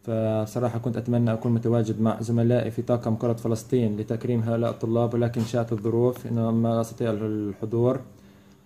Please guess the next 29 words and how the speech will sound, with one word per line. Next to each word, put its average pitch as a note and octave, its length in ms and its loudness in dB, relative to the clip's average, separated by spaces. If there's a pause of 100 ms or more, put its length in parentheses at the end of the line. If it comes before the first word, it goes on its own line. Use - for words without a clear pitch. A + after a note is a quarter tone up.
(160)
طبعا، A#2+ 440 2
آه، A2 580 2
طاقم A#2 560 2
كرة A#2+ 200 0
فلسطين A#2 600 2
المبادر، A#2 640 2
شكرا A#2+ 360 -4
له، A#2+ 360 2
بوجه A#2 420 0
له A#2 100 0
ألف A#2+ 240 -2
تحية A#2 380 0
على A#2 120 2
هذه A#2 220 0
المبادرة A#2 480 2
الحلوة A#2+ 260 0
لتكريم A#2 420 0
هؤلاء A#2 220 2
الطلاب A#2 320 0
الذين A#2 200 2
يستاهلوا A#2 680 0 (120)
جدا A#2 520 0
ألف A#2 220 -2
شكر A#2+ 360 0 (440)
وألف B2+ 300 0
تكريم، A#2+ 400 2
مش A#2 100 2
تكريم A2+ 380 0
واحد، A#2+ 340 0